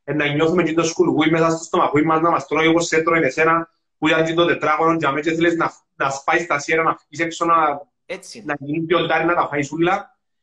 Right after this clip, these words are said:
Speaker 1: Και είναι το πράγμα. Επειδή είμαστε εξελίξιμα όντα, οποιοσδήποτε άνθρωπος. Εφτάμιση δισεκατομμύρια άνθρωποι γεννηθήκαμε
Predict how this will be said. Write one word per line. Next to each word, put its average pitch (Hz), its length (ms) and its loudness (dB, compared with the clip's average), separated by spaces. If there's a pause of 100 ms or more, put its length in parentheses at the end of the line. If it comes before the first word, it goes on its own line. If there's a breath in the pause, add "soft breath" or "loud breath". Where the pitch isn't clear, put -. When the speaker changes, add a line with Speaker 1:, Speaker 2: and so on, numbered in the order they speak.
(140)
Speaker 1:
Και 151 100 -8
είναι 160 100 0
το 160 60 2
πράγμα. 143 280 0
Επειδή 135 260 -2
είμαστε 175 320 2
εξελίξιμα 165 600 0
όντα, 151 500 -2 (420)
οποιοσδήποτε 156 800 0
άνθρωπος. 120 340 -6
Εφτάμιση 165 420 -2
δισεκατομμύρια 170 540 2
άνθρωποι 190 420 -2
γεννηθήκαμε 165 760 0